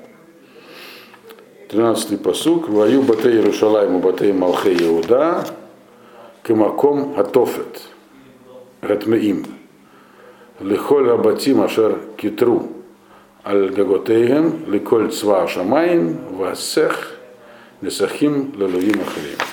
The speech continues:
И потому что были дома Иерусалима и дома даже царей Иуды, они были сами как Тофет. Потому что он как бы стоял спиной к городу, лицом к долине. В долине были вот эти вот алтари.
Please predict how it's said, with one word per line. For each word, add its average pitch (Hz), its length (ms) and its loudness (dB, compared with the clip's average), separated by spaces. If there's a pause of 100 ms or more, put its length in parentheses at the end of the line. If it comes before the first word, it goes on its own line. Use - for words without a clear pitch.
(760)
И 90 60 -8
потому 101 280 -4
что - 120 -8
были 113 240 2
дома 117 300 2
Иерусалима 101 640 2
и 80 60 -6
дома 120 520 0 (340)
даже 101 220 2
царей 123 420 2 (120)
Иуды, 117 560 0 (640)
они 110 180 0
были 131 560 2 (240)
сами 135 300 0
как - 200 -4
Тофет. - 460 -10 (280)
Потому 92 280 -10
что - 180 -10 (400)
он 127 120 0
как 127 140 2
бы 120 80 2
стоял 117 260 0
спиной 127 440 2
к 110 40 -4
городу, 185 360 4
лицом 131 340 2
к - 20 -2
долине. - 380 0
В 90 180 -12
долине 156 440 4
были 143 300 4
вот 123 180 4
эти 123 180 2
вот 110 180 2
алтари. 110 420 2